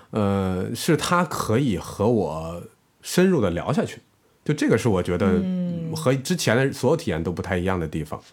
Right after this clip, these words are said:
Speaker 1: 就是因为我之前和别的老师聊的时候，他其实就觉得是给了你一个答案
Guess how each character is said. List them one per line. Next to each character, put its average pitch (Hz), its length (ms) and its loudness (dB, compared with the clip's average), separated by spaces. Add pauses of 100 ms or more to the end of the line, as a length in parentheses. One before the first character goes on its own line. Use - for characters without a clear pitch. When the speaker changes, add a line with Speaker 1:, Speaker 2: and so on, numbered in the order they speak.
(220)
Speaker 1:
就 175 100 -4
是 170 160 2
因 185 80 6
为 196 80 4
我 131 160 2
之 135 100 -2
前 151 140 2
和 151 100 2
别 95 280 0
的 143 220 0 (260)
老 92 180 0
师 113 160 0
聊 101 160 2
的 107 100 0
时 104 120 -4
候， 107 100 2
他 180 220 -2
其 160 120 -4
实 175 120 2
就 175 120 0 (120)
觉 104 120 -2
得 104 100 2
是 - 120 -2
给 92 140 -2
了 107 80 2
你 113 120 2
一 90 60 0
个 90 80 -2
答 82 120 0
案 107 140 -2